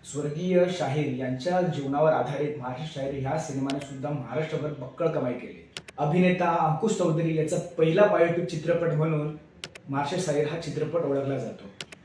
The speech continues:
या चित्रपटामध्ये केदार शिंदे यांची मुलगी म्हणजेच सना शिंदेनी सुद्धा तिचं पहिलं पदार्पण मराठी चित्रपट सृष्टीमध्ये केलं. त्यानंतर आपल्या भेटीला आला तो म्हणजे घर बंधू बिर्याणी. आकाश ठोसर, नागराज मंजुळे आणि त्यांच्यासोबत सयाजी शिंदे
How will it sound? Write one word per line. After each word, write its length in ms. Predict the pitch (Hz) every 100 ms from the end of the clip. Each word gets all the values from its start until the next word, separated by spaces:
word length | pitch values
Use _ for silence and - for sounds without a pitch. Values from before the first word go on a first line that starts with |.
| - - - - 143
या 160 | 196
चित्रपटामध्ये 680 | 208 170 175 170 175 170 180
केदार 360 | - 147 160 170
शिंदे 360 | 165 156 156 151
यांची 260 | 151 156
मुलगी 380 | 156 151 151 143
म्हणजेच 580 | 147 147 175 185 - -
सना 200 | 156 180
शिंदेनी 400 | 185 160 156 160
सुद्धा 360 | 156 151 143 139 - - - -
तिचं 220 | 185 185
पहिलं 380 | 160 156 190 185
पदार्पण 460 | 151 156 156 151
मराठी 300 | - 143 139
चित्रपट 320 | 147 143 135 160
सृष्टीमध्ये 480 | 143 143 135 120
केलं. 480 | 110 101 98 - - - - _ _ 175
त्यानंतर 420 | 196 220 196 185
आपल्या 200 | 175 165
भेटीला 360 | 147 170 165
आला 180 | 156 151 151
तो 60 | 170
म्हणजे 300 | 165 156 165
घर 240 | 151 160
बंधू 240 | 151 160 156
बिर्याणी. 400 | 143 131 - 214 - - - -
आकाश 400 | 139 165 165 -
ठोसर, 360 | 156 165 160 147
नागराज 440 | 151 170 165 151
मंजुळे 460 | 165 165 185 175 156 - -
आणि 240 | 185 220
त्यांच्यासोबत 760 | - 175 185 214 190 180 180 180
सयाजी 320 | 160 151 180
शिंदे 380 | 180 156 147